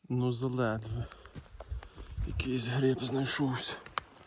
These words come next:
Виглядає непоганий.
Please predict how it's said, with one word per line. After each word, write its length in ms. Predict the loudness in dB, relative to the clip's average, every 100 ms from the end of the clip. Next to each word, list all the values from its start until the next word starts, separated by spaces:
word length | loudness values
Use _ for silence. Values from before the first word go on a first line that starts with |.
| -18 -16 -16 -18 -20 -20 -20 -20 -20 -16 -14 -14 -4 2 4 2 -8 -12 -16 -20 -20 -20 -20 -20 -20 -20 -20 _ -12
Виглядає 500 | -4 -2 0 0 2
непоганий. 580 | 2 2 2 4 4 4